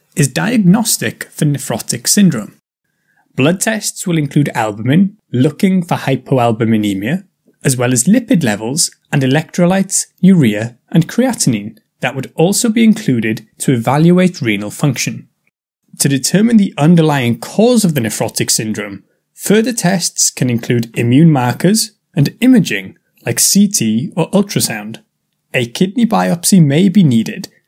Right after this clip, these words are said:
but this is mostly in adults. Treatment is aimed at reducing the symptoms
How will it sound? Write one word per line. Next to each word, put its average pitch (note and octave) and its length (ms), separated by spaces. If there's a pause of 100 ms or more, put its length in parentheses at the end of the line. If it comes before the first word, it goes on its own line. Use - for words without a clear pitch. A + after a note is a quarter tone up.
(160)
but C3+ 140
this D#3+ 200
is - 240
mostly A3 560
in G#3 200
adults. A#2 640 (880)
Treatment A#3 480
is E3+ 220
aimed C#3+ 440
at C#3 80
reducing C3+ 580
the A3+ 60
symptoms B2+ 800